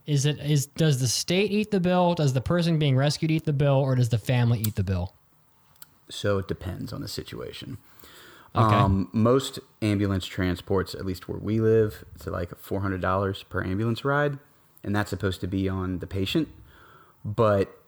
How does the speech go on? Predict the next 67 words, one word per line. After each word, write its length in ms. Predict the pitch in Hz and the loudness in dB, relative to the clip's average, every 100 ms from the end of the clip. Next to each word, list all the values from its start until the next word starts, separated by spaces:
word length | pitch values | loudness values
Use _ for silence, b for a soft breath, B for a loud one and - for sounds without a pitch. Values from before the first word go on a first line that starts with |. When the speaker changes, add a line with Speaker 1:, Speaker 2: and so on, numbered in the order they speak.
| _ | _
Speaker 2:
there 260 | 110 110 104 | 0 2 4
are 200 | 104 104 | 2 0
times 500 | - 98 101 98 92 | 0 -2 0 0 -2
where, 520 | 101 98 95 92 - - | 0 0 2 0 -2 -2
like, 220 | 98 90 | -2 0
when 260 | 98 95 95 | -2 -2 -2
we 380 | 101 101 98 95 | 0 0 0 -2
commit 400 | - 98 98 - | 0 0 0 -4
people, 380 | 69 - - - _ - | -8 -6 -10 -12 _ -2
uh, 180 | 98 | 0
like 260 | 98 101 - | 2 0 0
your, 220 | 98 95 - | 0 0 -2
like 160 | 95 | -2
your 80 | 92 | -2
friend 340 | - 107 95 | 0 0 2
who 140 | 92 95 | 0 -2
wanted 240 | 95 92 | -2 -2
to 300 | 90 90 90 - _ _ _ _ - | -2 -4 -6 -10 _ _ _ _ -20
threaten 360 | - 101 90 101 | -2 0 0 -2
the 80 | 92 | 0
world, 520 | 98 101 98 98 98 b b b b | 2 2 0 -4 -10 b b b b
um, 340 | 110 101 95 98 | 0 2 2 2
more 220 | 113 113 | 2 4
than 120 | 104 | 4
likely, 380 | 101 101 - 98 | 2 2 0 0
Speaker 1:
Huh? 240 | 139 220 240 - | 2 2 0 -2
Speaker 2:
if, 200 | 110 - | -2 -2
if, 160 | 120 113 | -2 0
uh, 120 | 127 | 0
the, 160 | 113 127 | 4 4
Speaker 1:
Wait, 160 | 117 | 6
who? 80 | 127 | 4
Speaker 2:
the 60 | 240 | 4
guy, 100 | 139 | 2
your 180 | 120 110 | 2 2
coworker, 640 | 135 131 139 143 135 - - _ _ | 4 4 4 4 0 -4 -20 _ _
whatever, 440 | - 135 139 139 135 | -4 2 4 4 4
who 100 | 131 | 2
was, 160 | 127 | 2
like, 160 | 117 110 | 2 0
saying 200 | - 117 | 0 0
he 60 | 113 | 0
was 80 | |
gonna 140 | 107 107 | 0 0
shoot 100 | 202 | 4
Speaker 1:
Oh, 180 | 202 185 | 6 6
Speaker 2:
up 40 | |
Speaker 1:
the 60 | 160 | 4
Speaker 2:
the 40 | |
place. 80 | 127 | 4
Speaker 1:
crazy 260 | 165 151 147 | 4 4 2
guy. 320 | 147 147 143 | 2 4 2
He 160 | 143 | 2
wasn't 200 | 175 156 | 2 2
my 100 | 127 | 0
coworker, 420 | 120 120 113 107 113 | 0 2 2 0 0
but 120 | 110 | 2
yeah, 200 | 107 110 | 2 2
I 60 | 117 | 2
know 80 | |
who 60 | 107 | 0
you're 80 | 107 | 2
talking 140 | 127 | 4
Speaker 2:
Maybe, 360 | 143 160 160 139 | 6 6 4 4
Speaker 1:
about. 260 | - 123 110 | 4 2 2
Speaker 2:
uh, 20 | |
basically, 920 | 123 110 156 185 147 123 120 113 107 | -4 0 2 2 0 2 2 4 0